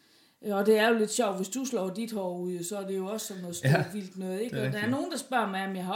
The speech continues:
Speaker 1: opkaldt dig efter ærkeenglen Michael.
Speaker 2: Mm.
Speaker 1: Og siger, "Det har jeg ikke, fordi der var jeg slet ikke på det tidspunkt." Så det er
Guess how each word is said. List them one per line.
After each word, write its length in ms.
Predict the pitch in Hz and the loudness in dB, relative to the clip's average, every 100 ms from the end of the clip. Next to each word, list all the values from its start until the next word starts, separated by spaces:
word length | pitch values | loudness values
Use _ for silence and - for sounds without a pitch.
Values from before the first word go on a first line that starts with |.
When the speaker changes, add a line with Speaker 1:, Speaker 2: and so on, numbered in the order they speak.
| 247 | -4
Speaker 1:
opkaldt 340 | - 190 165 | -6 -8 -8
dig 160 | 165 170 | -8 -4
efter 300 | 262 262 190 | -4 -4 -8
ærkeenglen 580 | 156 175 170 165 160 165 | -8 -10 -12 -12 -12 -12
Michael. 320 | 170 190 190 _ 127 | -14 -18 -20 _ -10
Speaker 2:
Mm. 160 | 117 117 | -8 -6
Speaker 1:
Og 60 | |
siger, 180 | - 262 | -4 -2
"Det 100 | 359 | 0
har 300 | 370 370 294 | 0 0 -2
jeg 140 | 202 | -2
ikke, 200 | 214 - _ | -4 -8 _
fordi 280 | - 233 254 | -8 -2 0
der 100 | 254 233 | 0 -2
var 160 | 247 302 247 | -2 -4 -4
jeg 100 | 190 | -6
slet 280 | 226 226 | -4 -4
ikke 140 | 240 - | -6 -10
på 100 | 196 | -8
det 180 | 185 185 | -8 -8
tidspunkt." 600 | 226 220 - 175 - _ _ _ _ - | -12 -14 -14 -16 -18 _ _ _ _ -12
Så 120 | 220 | -8
det 200 | 214 | -4
er 80 | 285 | 0